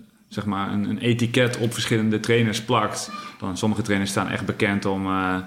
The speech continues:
heel hard trainen. Ik denk dat voor jou dat etiket niet is, dat het meer de,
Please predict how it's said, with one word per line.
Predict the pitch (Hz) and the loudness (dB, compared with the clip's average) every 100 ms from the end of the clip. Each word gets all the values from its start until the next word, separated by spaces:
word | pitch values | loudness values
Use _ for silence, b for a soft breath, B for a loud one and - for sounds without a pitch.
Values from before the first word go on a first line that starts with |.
| - - - | -8 -20 -4
heel | 117 113 101 | 2 2 2
hard | 87 107 101 - - - | 0 0 0 -6 -14 -14
trainen. | - 107 123 147 147 | 0 2 4 2 2
Ik | 110 | 2
denk | 107 104 - - - | 0 -2 -10 -18 -18
dat | - - 101 - | -14 -10 -8 -6
voor | - 101 | -2 0
jou | 107 107 98 | 2 2 2
dat | 95 98 | -2 -2
etiket | 101 107 107 95 | -4 -4 -4 -2
niet | 101 117 | 0 0
is, | 135 | 0
dat | 127 104 | -2 0
het | 104 | 0
meer | 104 104 | 2 2
de, | 101 98 95 | 2 2 0